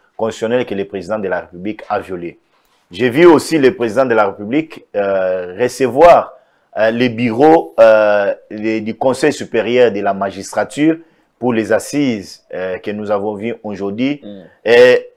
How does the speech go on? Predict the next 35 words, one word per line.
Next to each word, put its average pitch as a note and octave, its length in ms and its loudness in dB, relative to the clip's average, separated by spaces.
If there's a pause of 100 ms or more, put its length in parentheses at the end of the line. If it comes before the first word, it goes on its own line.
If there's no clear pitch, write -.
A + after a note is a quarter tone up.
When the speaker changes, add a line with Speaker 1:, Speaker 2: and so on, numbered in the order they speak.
(360)
Speaker 1:
le C3 180 4
premier E3 400 6
président, B2 680 4
celui B2+ 260 -4
qui D3 100 0
est C3+ 40 8
en B2 80 2
train C3 120 2
d'assumer A#2 400 0
l'intérim A2 580 -4
de G2+ 80 -6
la G2 140 0
Cour A#2+ 200 -8
constitutionnelle, G#2 580 -6
monsieur G2 240 -8
Mukolo, C#3 600 0 (260)
a B2 120 6
dit C#3+ 180 0
ceci C#3 580 -6
à G#2+ 80 0
la G2+ 120 0
presse, - 560 -2 (680)
qu'il D3 480 2
est F3 180 6
appelé C3 480 4
à A#2 200 2
un B2+ 100 2
devoir A2 340 2
de F#2+ 80 -6
réserve, F#2+ 520 0 (720)
mais C#3+ 520 2 (720)
il D#3 360 2 (300)
a A2 140 2
dit D#3+ 540 0 (500)
que D3+ 280 6